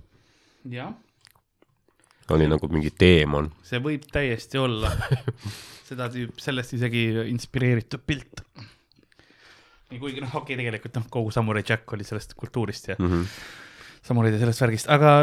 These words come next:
Speaker 1: teeme siis lahti ja kallame välja.
Speaker 2: Oh, jah. No kallad välja kohe.
Speaker 1: Ma kallan välja ja vaatan, mis värvidega on.
Speaker 2: Ja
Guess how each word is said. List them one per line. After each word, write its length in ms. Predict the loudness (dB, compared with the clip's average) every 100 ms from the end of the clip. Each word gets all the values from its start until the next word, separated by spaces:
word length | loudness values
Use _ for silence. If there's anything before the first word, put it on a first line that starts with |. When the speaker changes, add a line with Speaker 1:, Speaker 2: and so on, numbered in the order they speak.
| 6
Speaker 1:
teeme 180 | 2 2
siis 200 | 0 0
lahti 260 | -4 0 -2 -2 -8 -10 -10
ja 160 | -4 -2
kallame 300 | -2 -2 -2
välja. 300 | -2 -2 -2 -4 -10 -20 -20 -20 -20 _ _
Speaker 2:
Oh, 160 | -14
jah. 140 | -12 -14 _ -20 _ _ _ _ _ _
No 180 | -4 2
kallad 320 | 2 2 2
välja 300 | 4 4 2
kohe. 160 | 0 -2 -8 -8
Speaker 1:
Ma 120 | -4
kallan 160 | -2
välja 300 | 0 0 0
ja 80 | -2
vaatan, 300 | -4 -6 -12
mis 100 | -14
värvidega 400 | -10 -10 -10 -12
on. 40 | -12
Speaker 2:
Ja 120 | -10